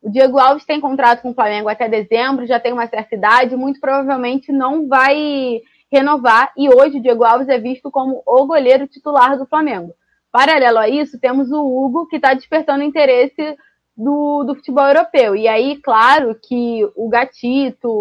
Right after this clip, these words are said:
os empresários, não só do Gatito, mas sim de outros goleiros, já vão ficar de olho e começar a oferecer ao Flamengo opções de mercado.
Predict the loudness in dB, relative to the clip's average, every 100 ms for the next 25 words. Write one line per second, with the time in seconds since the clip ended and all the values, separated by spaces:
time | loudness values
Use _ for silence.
0 | -4 -6 -6 -4 -4 0 2 4 4 2
1 | -2 -6 -8 -4 -4 0 0 2 -2 -4
2 | -6 -8 -6 -8 -6 -4 -2 -4 -8 -14
3 | _ _ -4 0 2 0 0 0 0 -4
4 | -4 0 0 0 0 0 -2 -4 -8 -4
5 | -2 -2 0 0 0 -2 -4 -6 -2 -2
6 | -2 -4 -6 -12 _ -2 -2 -2 _ -2
7 | 0 0 -2 -4 -2 0 0 -2 -10